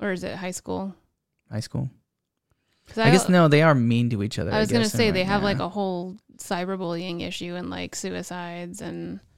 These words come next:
Speaker 2: But are,
Speaker 1: all
Speaker 2: are they
Speaker 1: this other
Speaker 2: nice to each
Speaker 1: shit.
Speaker 2: other face to face?
Speaker 1: I don't know, man. Maybe. I mean, everyone in high school is a
Speaker 2: It's
Speaker 1: piece
Speaker 2: no
Speaker 1: of
Speaker 2: longer
Speaker 1: shit.
Speaker 2: like, you're not stealing people's lunch money. Like, what do you s-, what do you take from people in high school now?
Speaker 1: <laughs>
Speaker 2: It's not lunch money.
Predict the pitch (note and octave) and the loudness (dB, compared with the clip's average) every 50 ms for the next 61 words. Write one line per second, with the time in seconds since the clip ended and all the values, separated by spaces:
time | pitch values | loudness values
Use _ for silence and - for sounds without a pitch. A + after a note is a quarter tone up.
0 | _ - C#3+ C3+ D#3+ D3 D3+ C#3+ C#3+ - - D3 C#3+ C3 C#3 C#3 C3 B2 B2 C3+ | _ -16 -4 2 4 4 6 4 2 2 4 4 6 6 6 6 6 6 4 4
1 | C3+ - - B2+ A#2 - B2+ A#2+ A#2 A#2+ A2+ - - G#2 A2 - - - - G2+ | 4 2 2 2 4 4 4 4 4 4 2 0 -2 -2 -2 -4 -6 -8 -6 -6
2 | G#2+ G#2 G#2 - - - - _ _ _ _ _ _ _ _ _ _ _ _ _ | -4 -4 -6 -8 -12 -18 -20 _ _ _ _ _ _ _ _ _ _ _ _ _
3 | _ - F#3+ G#3 C#4 D4 A3 D#3+ D3 D3 D3+ D3 D#3 D#3+ E3 F3 F#3+ F3+ D#3+ E3+ | _ -4 -2 -2 0 -2 -2 -4 -6 -8 -10 -10 -8 -8 -8 -8 -8 -8 -6 -6
4 | A3+ B3+ F#3 D#3 F3 G#3 G#3+ A3 _ _ _ _ _ - G#3+ A#3+ C4+ C#4+ D#4+ F4 | -6 -6 -6 -8 -8 -10 -12 -14 _ _ _ _ _ -4 0 2 2 2 2 0
5 | F4 D#4 B3+ G3 F3 F3 D#3+ D#3+ E3 - - - - - - C3 E3+ C#3+ C#3+ C#3+ | 0 0 0 0 -2 -4 -6 -8 -8 -8 -10 -10 -10 -8 -4 0 4 4 6 6
6 | C3+ B2+ B2+ B2 A#2+ A2 A2 A#2 G#2+ G#2+ - - - B2+ B2 A#2 D#2 - - - | 6 6 4 4 2 2 0 0 -2 -2 -4 -4 -4 -2 -2 -2 -2 -4 -4 -6
7 | F#2+ F#2+ F2+ - - G#2 - G2+ - - E2 D2 - - - D#2+ E2 C#2+ - - | -4 -4 -4 -4 -6 -8 -8 -8 -10 -8 -8 -10 -10 -10 -10 -10 -8 -10 -10 -12
8 | - - - - - C3+ B2+ C#3 C#3+ D3 D#3 D#3 D3 C#3 - - - _ - - | -14 -20 -10 -4 -2 0 2 4 4 4 4 4 2 2 0 -4 -8 _ -16 -10
9 | C3 C3 C3 C3 B2+ B2 - - A2 A2+ A2 - - G#2+ F2 - G2+ F2 - F#2+ | -6 -2 -2 -2 -2 -2 -4 -4 -4 -4 -4 -6 -8 -8 -6 -6 -8 -8 -8 -8
10 | E2+ E2+ D#2+ E2 A#2+ - G2 G2 - - E2 D#2 C2 E2 F#2 G#2 - _ _ _ | -8 -8 -8 -8 -8 -8 -8 -10 -10 -10 -10 -10 -8 -8 -10 -12 -14 _ _ _
11 | _ _ _ _ _ _ _ _ - - - - A#2+ - - A#2 F#2+ B1+ - - | _ _ _ _ _ _ _ _ -10 -10 -10 -10 -8 -6 -6 -6 -6 -6 -6 -8
12 | - - D#3+ - D#3+ - | -8 -6 -8 -8 -10 -10